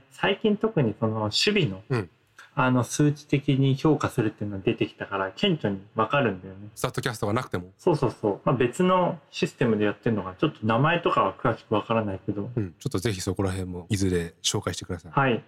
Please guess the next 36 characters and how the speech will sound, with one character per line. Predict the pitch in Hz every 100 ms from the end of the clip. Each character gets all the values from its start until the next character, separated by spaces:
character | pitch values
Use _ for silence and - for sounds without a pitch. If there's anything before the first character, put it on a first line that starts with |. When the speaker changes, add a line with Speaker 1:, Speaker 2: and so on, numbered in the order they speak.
| _
Speaker 2:
は | 135
い。 | 139
じ | 175
ゃ |
あ |
続 | 151 185
い |
て | 196
エ | 185
ム | 202
エ |
ル | 220
ビ | 202 214
ー |
の | 165 156
話 | 135
題 | 131 131
に |
移 | 123 135
り |
ま | 127
し | 117
ょ | 113
う |
か。 | 123 135 -
Speaker 1:
は | 160 147
い。 | 120 -
エ | 139
ム | 180
エ |
ル | 196 196
ビ | 202 196 165
ー | 127
は、 | 113 113 113 - 135
あ |
の | 135 135 131 127 127 131